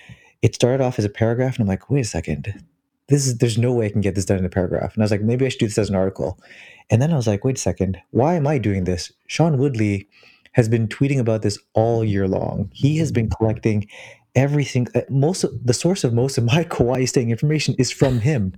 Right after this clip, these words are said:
So I messaged him, and I'm like, "Hey, I've got this idea." You know, and I, and I even said to him, like, "If you don't like it, like, I can do it. Uh, if you want it all to yourself, take it all to yourself. Like, it,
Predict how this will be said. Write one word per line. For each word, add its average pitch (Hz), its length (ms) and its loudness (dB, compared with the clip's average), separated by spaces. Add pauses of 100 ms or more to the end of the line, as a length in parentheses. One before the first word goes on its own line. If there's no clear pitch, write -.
(500)
So 113 720 2 (560)
I 113 120 4
messaged 143 440 0
him, 104 160 2
and 107 80 2
I'm 104 80 0
like, 107 140 0
"Hey, 123 260 0
I've 98 140 0
got 120 180 0
this 127 140 0
idea." 113 600 0 (560)
You 110 80 2
know, 104 80 2
and 107 120 2
I, - 100 2
and 127 100 2
I 131 60 0
even 143 160 0
said 156 160 0
to 113 80 2
him, 98 80 0
like, 95 260 -2 (460)
"If - 100 2
you 143 60 6
don't 143 140 0
like 120 200 -2
it, 117 220 0
like, 101 240 -2
I 113 80 4
can 107 160 0
do 90 140 0
it. 82 200 -6 (260)
Uh, 87 680 0 (340)
if - 120 0
you 120 120 2
want 110 260 0
it 110 60 -2
all 117 120 0
to 120 80 -2
yourself, 139 460 -2
take 120 180 0
it 92 100 -2
all 98 120 0
to - 100 -4
yourself. - 340 -4
Like, 98 300 -2
it, 110 160 -2